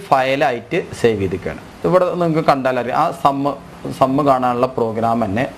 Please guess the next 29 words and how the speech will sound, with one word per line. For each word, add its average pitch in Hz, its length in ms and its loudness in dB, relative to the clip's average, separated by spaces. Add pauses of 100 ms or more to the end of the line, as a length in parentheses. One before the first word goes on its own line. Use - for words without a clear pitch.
(120)
sum 139 220 4
of 143 160 -2
n 143 100 0
numbers 139 300 0
കാണാനുള്ള 117 280 0
program, 120 300 0
അല്ല 156 100 4 (180)
function 156 520 0 (640)
definition 151 500 0 (140)
മാത്രം 127 540 0
എടുത്ത് 113 360 0
ഞാൻ 123 220 0
എന്ത് 117 160 4
ചെയ്തു? 110 160 0 (100)
സം 160 180 4 (200)
ഡോട്ട് 143 400 0
ജെ 120 120 4 (220)
എസ് - 120 -14 (180)
എന്ന് 185 220 4
പറയുന്ന 127 520 2 (240)
ഒരു 139 120 2 (120)
file 113 260 4 (320)
ഒരു 127 140 2
current 131 280 2 (100)
ഫോൾഡറിൽ 117 400 2 (100)
save 117 220 2
ചെയ്തു. 90 160 -6 (420)
ഡെസ്ക്ടോപ്പിൽ 160 640 2
തന്നെയാണ് 151 260 0